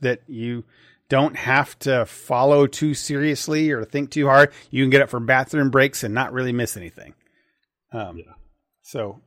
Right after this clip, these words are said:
Speaker 1: that, th-, that's where I put it. Obviously not a cinematic movie history that everyone must watch, uh, but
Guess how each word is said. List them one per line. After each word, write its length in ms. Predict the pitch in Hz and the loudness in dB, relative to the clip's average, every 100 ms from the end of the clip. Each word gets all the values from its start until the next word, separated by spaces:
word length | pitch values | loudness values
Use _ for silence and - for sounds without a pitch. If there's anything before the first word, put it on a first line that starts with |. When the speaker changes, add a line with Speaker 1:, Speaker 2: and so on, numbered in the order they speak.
| - | -20
Speaker 1:
that, 120 | 107 _ _ _ _ _ _ 113 | -20 _ _ _ _ _ _ -12
th-, 120 | 123 | 2
that's 240 | 147 139 | 2 4
where 120 | 123 | 2
I 80 | 110 | 0
put 160 | 92 113 | -2 -4
it. 40 | |
Obviously 340 | 123 135 117 123 | 0 0 -2 -4
not 140 | 117 | -4
a 40 | 110 _ _ _ | -6 _ _ _
cinematic 420 | - 127 113 110 - | -10 -6 -6 -8 -12
movie 180 | 110 98 | -14 -14
history 400 | - - - 120 | -16 -16 -12 -8
that 100 | 110 | -6
everyone 300 | 110 107 95 | -6 -6 -10
must 180 | 95 - | -12 -6
watch, 400 | 139 170 - - _ _ _ _ _ - | -2 -2 -2 -12 _ _ _ _ _ -14
uh, 160 | 110 104 | -14 -12
but 160 | 117 | -16